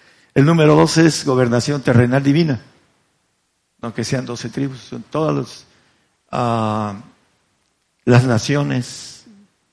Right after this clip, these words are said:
y lugares donde hayan reinos o grupos en donde tengan, eh, hablando de gobierno,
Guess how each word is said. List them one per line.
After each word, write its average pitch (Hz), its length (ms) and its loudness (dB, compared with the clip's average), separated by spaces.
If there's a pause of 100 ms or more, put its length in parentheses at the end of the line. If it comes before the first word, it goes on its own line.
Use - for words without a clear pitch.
(180)
y - 80 -12
lugares 120 800 -2
donde 110 240 -6
hayan 107 460 -2 (400)
reinos 113 480 -4
o 101 120 -12 (1160)
grupos 113 680 -8
en 110 180 -12
donde 104 360 -6
tengan, 107 560 -4 (800)
eh, 107 840 -10 (720)
hablando 123 400 -2
de 104 520 -2
gobierno, 120 680 4